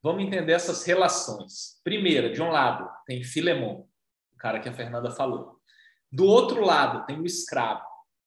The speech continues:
Onésimo, aqui na outra ponta. E no meio deles dois,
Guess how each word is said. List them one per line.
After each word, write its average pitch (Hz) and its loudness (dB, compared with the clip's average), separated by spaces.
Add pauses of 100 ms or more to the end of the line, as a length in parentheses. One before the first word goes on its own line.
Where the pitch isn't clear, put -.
Onésimo, 127 -4 (380)
aqui - -8
na 165 2
outra 151 2
ponta. 98 -10 (600)
E 208 -2
no 220 2
meio 240 6
deles 180 4
dois, 180 2